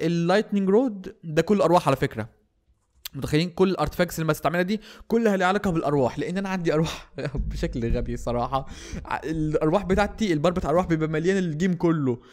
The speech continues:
فعندي ارواح بشكل غبي. غير كده ال-، أو لا،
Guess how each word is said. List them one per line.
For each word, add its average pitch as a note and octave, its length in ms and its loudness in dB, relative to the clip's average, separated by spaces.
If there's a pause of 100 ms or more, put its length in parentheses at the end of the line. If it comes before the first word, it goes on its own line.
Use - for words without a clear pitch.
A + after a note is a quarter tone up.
(240)
فعندي D#3 840 4
ارواح G#3 140 2
بشكل G3+ 340 0
غبي. D3 320 2
غير A3 140 2
كده A#3 200 2
ال-، F3 500 -2 (220)
أو F#3 160 0
لا، D#3 300 -4